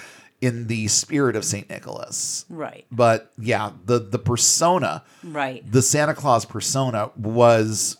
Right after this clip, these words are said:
Speaker 1: widely perpetuated by Coca-Cola.
Speaker 2: Yeah.
Speaker 1: I hadn't thought about that in a while, but yeah, it's true. And I think it goes without saying, we're gonna move, move on from Santa Claus at this point. I think it goes without saying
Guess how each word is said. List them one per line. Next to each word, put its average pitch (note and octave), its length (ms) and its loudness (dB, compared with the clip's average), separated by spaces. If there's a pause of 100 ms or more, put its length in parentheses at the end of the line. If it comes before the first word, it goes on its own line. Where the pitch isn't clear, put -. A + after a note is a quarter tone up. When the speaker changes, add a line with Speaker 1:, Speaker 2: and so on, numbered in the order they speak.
Speaker 1:
widely A2+ 840 0
perpetuated G2+ 600 -2
by G2 200 -8
Coca-Cola. F#2 640 -8 (320)
Speaker 2:
Yeah. C3 160 -14
Speaker 1:
I A#2 100 4
hadn't B2 360 0
thought C#3 160 8
about G2+ 220 -4
that - 140 -6
in F#2+ 60 -14
a G2+ 60 -6
while, F#2 320 0
but F2 180 -6
yeah, F2 160 0
it's - 140 -4
true. F#2 260 -2 (880)
And D3 120 0
I D#3+ 80 4
think A3 180 -2
it - 80 -4
goes E3+ 260 4
without A2+ 300 0
saying, F#2+ 340 -2
we're B2 60 -8
gonna C#3 100 -2
move, D#3 300 4
move D3+ 460 4
on C3 220 4
from A#2 140 -8
Santa A2+ 320 -2
Claus F#2 300 -4
at - 80 -6
this G2+ 140 -6
point. F2 360 -10
I B2 120 0
think G3+ 360 -8
it - 140 -8
goes D#3 260 2
without B2+ 300 -2
saying G#2 540 -4